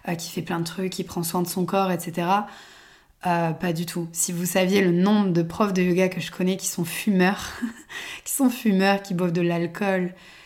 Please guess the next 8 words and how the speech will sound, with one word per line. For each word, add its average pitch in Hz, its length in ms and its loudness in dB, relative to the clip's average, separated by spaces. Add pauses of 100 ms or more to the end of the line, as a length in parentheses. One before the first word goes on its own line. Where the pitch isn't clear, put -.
(280)
qui, 185 460 -2
qui 180 140 -4
mangent 175 240 0
pas 185 120 2
forcément 180 420 -2
toujours 175 300 -6
très 196 200 -6
bien, 180 360 0